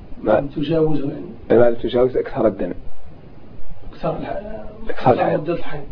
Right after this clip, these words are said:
Speaker 1: أكثر مدة الحيض. اللي هي خمسة عشر يوم.
Speaker 2: مم.
Speaker 1: معناها فإذا كانت عادتها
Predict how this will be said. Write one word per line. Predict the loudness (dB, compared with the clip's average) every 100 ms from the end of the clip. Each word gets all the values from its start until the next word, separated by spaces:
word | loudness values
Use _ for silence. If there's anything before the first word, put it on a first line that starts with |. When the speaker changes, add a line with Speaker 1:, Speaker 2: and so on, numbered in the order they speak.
| -8
Speaker 1:
أكثر | 0 0
مدة | 0 -4
الحيض. | -8 -8 -8 -4 0 2
اللي | 4
هي | 2
خمسة | 0 0
عشر | 0 2 2
يوم. | 0 -4 -12 -12 -12
Speaker 2:
مم. | -12 -10 -10 -10 0
Speaker 1:
معناها | 4 6 6
فإذا | 6 6 4
كانت | 0 -2 2
عادتها | 2 2 0 0 0 -2